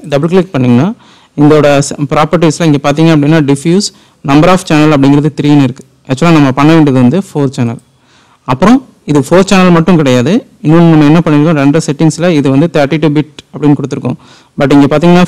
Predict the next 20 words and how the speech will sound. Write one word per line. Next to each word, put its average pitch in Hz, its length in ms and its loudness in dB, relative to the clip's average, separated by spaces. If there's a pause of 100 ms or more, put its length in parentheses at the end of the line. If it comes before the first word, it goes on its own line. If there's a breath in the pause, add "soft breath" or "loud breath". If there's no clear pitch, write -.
frame 175 240 2
buffer 156 220 -2
type 143 180 -2
வந்து 147 280 -2
சிக்ஸ்டீன் 165 340 0
பிட்னு 139 280 0
இருக்கு. 131 160 -12 (440 soft breath)
அப்ப 139 200 -2
என்ன 196 180 4
ஆகும்னா 190 260 2
composite 196 380 2
பண்ணும்போது 151 300 2
இந்த 165 180 0
pass 165 320 0
எல்லாம் 185 200 0
render 156 340 2
ஆயிரும். 143 320 0 (480 soft breath)
But 156 100 0
அங்க 151 240 0
வந்து 175 380 2